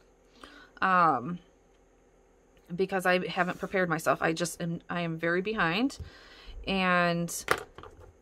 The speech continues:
yeah, I mean, like, look at that. I've already spent seventy-three, and I know there's a seventy dollar order right there. <sighs> So, seventy-three thirty-four.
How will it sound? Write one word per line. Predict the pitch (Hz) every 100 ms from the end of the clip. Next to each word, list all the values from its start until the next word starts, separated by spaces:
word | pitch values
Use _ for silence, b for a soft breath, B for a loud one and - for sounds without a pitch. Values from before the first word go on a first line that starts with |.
| _ _
yeah, | 190 170 -
I | 175
mean, | 175
like, | 175 170
look | - 185
at | 185
that. | 165
I've | 175 180
already | 180
spent | 175 185 -
seventy-three, | 202 196 196 190 190 196 202 -
and | 185
I | 175
know | 175 175
there's | 180 180
a |
seventy | 165 - 180 180 180
dollar | 170 165 165 156
order | 165 165 156 165 - - _ _ _ _ _ _ -
right | -
there. | - - _ - - B B B B B B B B B B B B B _ -
<sighs> | 226 226 202 185 180 170 170 - -
So, | - - 180 165 165 b b b b b b _ _ _ _ -
seventy-three | - 214 208 202 - 202 196
thirty-four. | - 190 190 185 - - _ 294 339 381 381